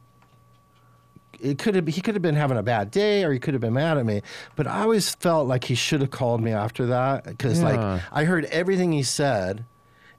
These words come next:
Speaker 1: And he never called me and apologized. So, I mean, I never, and then after that, I was kinda mad at him. Not so much mad, but kinda hurt.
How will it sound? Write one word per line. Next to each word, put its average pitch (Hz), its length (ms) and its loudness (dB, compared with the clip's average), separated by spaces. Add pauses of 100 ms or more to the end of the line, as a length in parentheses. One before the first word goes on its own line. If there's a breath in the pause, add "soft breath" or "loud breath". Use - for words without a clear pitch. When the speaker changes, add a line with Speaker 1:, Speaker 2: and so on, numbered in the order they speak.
Speaker 1:
And 135 140 2
he 160 80 2
never 175 240 2
called 156 340 -2
me 147 120 0
and 123 80 0
apologized. 107 720 -2
So, - 180 -8
I 131 60 -4
mean, 143 240 -2
I 160 160 0
never, 196 260 0
and 135 220 0
then 156 100 0
after 156 240 -2
that, 156 140 0
I - 20 2
was 135 140 -4
kinda 135 180 -4
mad 120 300 -2
at 107 60 -8
him. 135 200 -4 (380 loud breath)
Not 269 340 -2
so - 160 -2
much 233 240 -2
mad, 139 380 -2
but 123 120 -2
kinda 139 280 0
hurt. 127 380 0